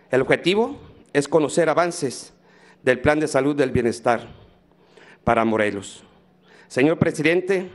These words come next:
a nombre de los morelenses, le agradezco el compromiso que tiene con nuestro estado, que fue considerado para ser uno de los primeros para poner en marcha la nueva estrategia de salud. El objetivo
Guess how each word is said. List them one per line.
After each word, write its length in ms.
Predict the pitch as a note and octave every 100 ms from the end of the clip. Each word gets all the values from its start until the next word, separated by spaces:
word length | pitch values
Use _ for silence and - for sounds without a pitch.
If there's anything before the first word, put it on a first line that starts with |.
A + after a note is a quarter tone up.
| - _ - - _
a 140 | - C3
nombre 280 | D#3 E3 D#3
de 80 |
los 120 | D3 C3+
morelenses, 840 | C3 C3 D3+ D#3+ E3+ D#3+ - A2
le 120 | B2
agradezco 480 | B2+ C3 D3 D#3 D#3+
el 80 | C#3
compromiso 720 | B2+ B2 C3 D3 D3 D#3+ C#3 - - - _
que 100 | B2
tiene 300 | B2+ D3+ C#3+
con 120 | C3+
nuestro 260 | B2 - A2+
estado, 380 | - A#2 G2 - - - - - - - - _ _ _ _ _ - _ -
que 100 | C3
fue 180 | F3+ G3+
considerado 720 | G#3 F3 D#3+ D#3+ F3 F3+ C#3+ - - - _ B2+
para 160 | C3
ser 240 | C3 E3+ F3
uno 200 | F#3+ F3
de 60 |
los 120 | D3
primeros 680 | - B2+ C#3+ D#3+ C#3 - - - _ _ _ _
para 240 | - B2+ B2+
poner 440 | B2 D3+ D#3+ D#3+ C3+
en 120 | C3+
marcha 360 | C#3 C#3+ C#3+
la 80 | B2+
nueva 360 | B2 C#3 D#3+ -
estrategia 520 | B2 B2+ A#2 A#2+ A#2
de 120 | A2 G#2
salud. 320 | G2+ F#2+ F#2 - _ _ _ _ _ -
El 120 | A2+
objetivo 680 | A2+ A2 - D#3 E3+ F3+